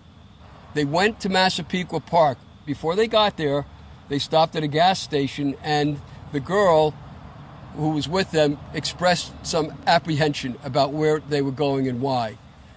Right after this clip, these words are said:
That was all wiped out when it was pointed out that he's a police detective, so don't worry, no problem. They ended up going to Rex Heuermann's house. In the house was the wife of Rex Heuermann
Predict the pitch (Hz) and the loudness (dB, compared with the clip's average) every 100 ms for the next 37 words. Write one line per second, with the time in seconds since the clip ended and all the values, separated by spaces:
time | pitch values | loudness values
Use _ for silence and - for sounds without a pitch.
0 | - - - - 160 175 180 147 175 190 | -20 -20 -20 0 4 4 2 -2 2 2
1 | 190 156 - - 143 143 196 220 220 139 | 2 -2 -12 -10 2 4 4 6 6 6
2 | - - - - - 147 147 143 143 147 | 0 -20 -20 -20 -12 -2 0 0 -2 -6
3 | 139 - 151 151 151 147 139 139 139 - | -8 -2 -2 0 2 4 4 0 -2 -8
4 | - - - - 160 143 131 147 151 135 | -20 -20 -20 -12 -8 -6 -6 -4 -6 -6
5 | 127 127 120 - 123 - 120 127 123 143 | -8 -6 -6 -8 -14 -12 -8 -8 -6 -4
6 | 139 131 120 - - - - 139 - 127 | -2 -4 -6 -14 -20 -20 -6 -6 -2 -4
7 | 110 - - - - - - - - - | -4 -10 -20 -20 -20 -20 -20 -20 -20 -20
8 | - - - 147 185 220 214 - 202 202 | -20 -20 -4 0 2 4 4 4 4 4
9 | 190 180 185 185 - 202 180 165 151 170 | 2 0 2 2 2 0 0 -2 2 2
10 | 135 107 - - - - - - - - | 2 -2 -8 -14 -20 -20 -20 -20 -20 -20
11 | - - - 170 220 214 170 196 - - | -20 -12 -4 4 6 10 10 8 2 -6
12 | - - - - - - 151 151 131 147 | -12 -20 -20 -20 -20 -4 2 2 0 4
13 | 202 214 233 - - - 156 165 - 175 | 8 8 4 -6 -16 -8 0 0 2 -2
14 | 160 156 160 | 0 0 0